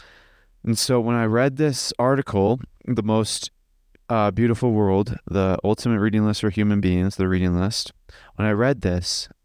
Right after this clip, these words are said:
I realized that I need to discover the truth.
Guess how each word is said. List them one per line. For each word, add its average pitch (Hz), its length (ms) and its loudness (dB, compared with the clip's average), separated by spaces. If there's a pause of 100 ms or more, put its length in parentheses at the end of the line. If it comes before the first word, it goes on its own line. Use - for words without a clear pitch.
I 104 180 -2
realized 101 540 2
that - 100 -2
I 107 80 0
need 113 200 2
to 95 100 -2
discover 87 420 0
the - 80 -4
truth. - 400 -2